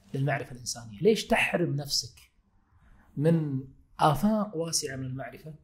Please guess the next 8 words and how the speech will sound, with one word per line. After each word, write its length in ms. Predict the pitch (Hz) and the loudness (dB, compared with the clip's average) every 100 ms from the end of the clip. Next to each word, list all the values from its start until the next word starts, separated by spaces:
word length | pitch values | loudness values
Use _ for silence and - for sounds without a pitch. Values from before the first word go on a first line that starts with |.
| - _ _ - | -20 _ _ -6
من 100 | 185 | -4
خلال 280 | 180 202 190 | -2 -2 -2
حصرها 580 | - - 180 160 185 - - - - | 0 -2 -2 -8 -12 -16 -20 -20 -10
فقط 280 | - 175 175 | -6 -4 -4
في 420 | - 170 175 185 - - - | -4 -6 -6 -10 -16 -18 -6
ال-، 440 | 147 135 135 - - | -4 -2 -6 -16 -16
الأمور 320 | 135 147 139 | -10 -6 2
الحسية 460 | - - - 120 | 6 6 4 -6